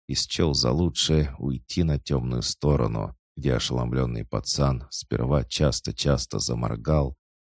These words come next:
а потом уткнулся лицом в мой плащ и тихо заплакал. Тьма! А ведь я так хотел его от этого уберечь.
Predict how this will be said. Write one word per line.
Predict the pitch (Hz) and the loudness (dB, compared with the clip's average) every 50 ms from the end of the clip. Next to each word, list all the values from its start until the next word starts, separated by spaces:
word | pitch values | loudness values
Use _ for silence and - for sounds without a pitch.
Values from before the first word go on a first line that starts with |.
| _ | _
а | - 55 58 | -6 -4 -2
потом | 60 57 58 - 87 87 82 78 - 57 | -2 -2 0 2 4 4 4 2 0 -4
уткнулся | 62 - - - - 82 82 76 - - - | -8 -10 -10 -4 0 2 2 2 2 0 -2
лицом | 58 60 62 - - - 73 71 65 60 | -2 -2 -2 -2 -2 0 0 0 0 0
в | 57 58 | -4 -6
мой | 65 60 60 57 | -4 -4 -4 -4
плащ | - - - 67 76 78 73 69 - - - - _ _ _ _ | -6 -4 0 2 4 4 4 2 0 -4 -6 -10 _ _ _ _
и | - - - _ | -16 -16 -14 _
тихо | - - - 62 - - - 64 | -4 -2 -2 -2 -4 -6 -6 -4
заплакал. | - - 50 - - - 52 55 52 50 - - - - 50 50 52 55 52 - _ _ _ _ _ _ _ _ _ _ _ _ _ _ | -4 -4 -4 -6 -8 -8 -4 -2 -2 -2 -4 -6 -8 -10 -10 -8 -8 -10 -12 -16 _ _ _ _ _ _ _ _ _ _ _ _ _ _
Тьма! | - - - 71 67 64 58 55 50 50 - 58 65 - _ _ _ _ _ _ _ | -6 -4 -2 0 2 2 2 2 0 -2 -4 -8 -10 -12 _ _ _ _ _ _ _
А | 67 67 | 0 0
ведь | 65 65 65 - - | 2 2 0 -2 0
я | 76 80 85 80 | 2 2 2 2
так | - _ - 90 78 - - | 2 _ 2 2 2 2 -2
хотел | - - 62 58 - - - 82 76 64 | -4 -4 -4 -4 -2 0 2 4 4 2
его | 57 53 55 52 58 65 62 | 0 -2 -4 -2 0 0 0
от | 57 - - | 0 -2 -2
этого | 64 62 - 62 53 53 | -4 -4 -4 -6 -6 -4
уберечь. | 50 50 50 50 - 55 53 71 76 69 60 - - - - | -6 -6 -6 -6 -4 -2 0 2 2 2 0 0 -2 -4 -4